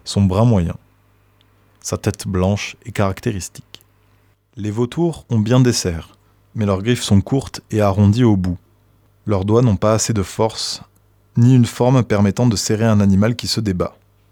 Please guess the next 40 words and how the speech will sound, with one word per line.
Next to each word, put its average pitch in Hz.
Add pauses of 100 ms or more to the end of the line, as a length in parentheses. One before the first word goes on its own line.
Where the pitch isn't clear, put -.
(520)
Leur 98
bec 117
est 107
spécialisé 110
pour 110
entamer 101
des 104
tissus -
mous, 101 (320)
viscères, 95
muscles, 101 (400)
et 117
pour 95
dépecer, 113 (520)
agissant 101
comme 101
une 90
tenaille, 98 (440)
mais 117
ils 107
ne 92
permettent 101
pas 120
de 117 (180)
trancher -
la 92
peau - (280)
et -
de 104
saigner 120
des 101
animaux 92
comme 92
peut 101
le 95
faire 101
l'aigle 101
royal. 87 (840)
Par 104
ailleurs, 98